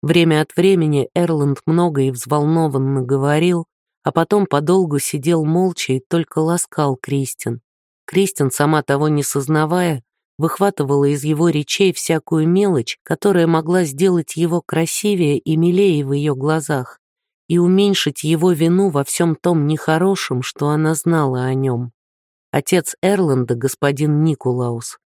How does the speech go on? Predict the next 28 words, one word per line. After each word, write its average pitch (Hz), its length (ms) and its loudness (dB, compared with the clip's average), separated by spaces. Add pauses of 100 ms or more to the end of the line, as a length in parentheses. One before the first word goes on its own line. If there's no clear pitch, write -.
(180)
был 165 220 0
так - 240 -2
стар, 196 340 0
когда 135 320 0
у 135 80 2
него 143 280 0
родились 143 520 -2
дети, 131 480 -2 (140)
что - 220 -2
у 175 60 4
него 180 240 4
не 190 200 2
было 131 220 0
ни 135 180 0
терпения, 160 640 0
ни 135 220 0
сил 180 380 0
воспитывать 135 680 -4
их 151 140 -4
самому, 160 600 0 (480)
оба 156 240 0
сына 180 460 2
выросли 151 480 0
в 143 100 -6
доме 156 300 2
господина 151 720 0
Борда, 139 480 -2
сына 135 400 -2